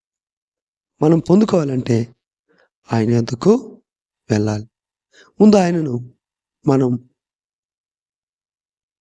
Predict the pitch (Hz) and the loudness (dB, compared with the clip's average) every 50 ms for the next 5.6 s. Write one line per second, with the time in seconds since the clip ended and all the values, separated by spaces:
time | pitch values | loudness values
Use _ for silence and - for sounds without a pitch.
0 | _ _ _ _ _ _ _ _ _ _ _ _ _ _ _ _ _ _ _ _ | _ _ _ _ _ _ _ _ _ _ _ _ _ _ _ _ _ _ _ _
1 | _ _ _ _ _ _ _ _ _ _ _ _ _ - - - 185 190 - - | _ _ _ _ _ _ _ _ _ _ _ _ _ -2 2 2 2 2 2 -2
2 | - 160 120 92 - _ _ _ _ _ _ _ _ _ _ _ _ _ _ _ | -4 -4 -4 -6 -10 _ _ _ _ _ _ _ _ _ _ _ _ _ _ _
3 | _ _ _ _ _ _ _ _ _ _ _ _ _ _ _ _ - _ _ _ | _ _ _ _ _ _ _ _ _ _ _ _ _ _ _ _ -20 _ _ _
4 | - - 156 151 139 131 117 110 98 - - - _ _ _ _ _ _ _ - | -4 0 2 2 4 2 0 -2 -4 -8 -14 -20 _ _ _ _ _ _ _ -4
5 | - 160 160 - 196 170 135 - - - - | -4 -4 0 2 0 0 0 -2 -8 -20 -20